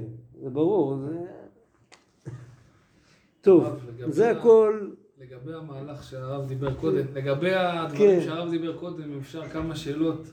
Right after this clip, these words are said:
Speaker 2: מה ההבדל בין ה-, קודם כל, השאלה של המי והמה? מה, מה הכוונה?
Speaker 1: כששואלים מה, אז שואלים ניואנס, איזה ניואנס זה?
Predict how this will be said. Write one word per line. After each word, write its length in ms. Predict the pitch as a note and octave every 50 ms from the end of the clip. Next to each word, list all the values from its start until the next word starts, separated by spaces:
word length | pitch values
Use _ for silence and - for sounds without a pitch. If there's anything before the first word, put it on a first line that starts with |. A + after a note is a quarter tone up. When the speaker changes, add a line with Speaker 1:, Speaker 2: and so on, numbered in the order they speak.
| - _ _ _ _ _ _ _ _ D3+
Speaker 2:
מה 120 | D#3 E3+
ההבדל 320 | F3+ E3+ D#3+ D#3+ F3 F3
בין 220 | E3+ E3 D#3+ D#3 D3+
ה-, 340 | D3 C#3+ C#3+ C#3 C#3 C#3 C3+
קודם 240 | - D#3+ E3 E3+ D#3+
כל, 120 | D3+ C#3+ C3+
השאלה 460 | C3 - - C3+ C3+ C#3+ D#3 D3+ C#3
של 240 | - D#3 D3+ C#3+ C#3
המי 280 | C3+ C#3+ D#3 E3 D#3+
והמה? 560 | D3+ C#3 C#3 C3+ C3 C3+ C#3 C#3+ C3+ B2+ - - - - - _ _ _ _ _ _ _ -
מה, 180 | C3+ C3+ C#3 C#3
מה 120 | C#3+ D3+
הכוונה? 800 | D#3 D3+ - D#3+ D3+ D3 D3 D3+ D3+ D3+ D3+ D3+ D3+ D3 C#3+ C#3+ C#3+ - - _ _ _ _ _ _ _ _ _ _
Speaker 1:
כששואלים 720 | - - G#3 - - A3+ G#3+ G#3 G#3 A#3 C#4+ D#4+ D4 A#3+ A3
מה, 440 | B3+ C4+ B3 F3+ D#3 D#3+ F3+ F#3+ E3+ D#3+ D#3+ D#3+ D#3+ D#3+ D#3+ - - - - - _ - - - - - - -
אז 260 | G#3 F#3+ F3+ E3+ D#3 C#3
שואלים 520 | - A3 G#3 G3 G3 A3 C4+ C#4 C4 A3+
ניואנס, 680 | G#3 G#3+ A#3 B3+ C4 C4 A3 E3+ D#3+ - C4+ C4 - B3
איזה 200 | B3 B3 D4 C4+
ניואנס 380 | B3+ B3 A#3+ A#3 A3+ G#3+ F3+
זה? 320 | - C3+ C3 C3+ A#2+ A2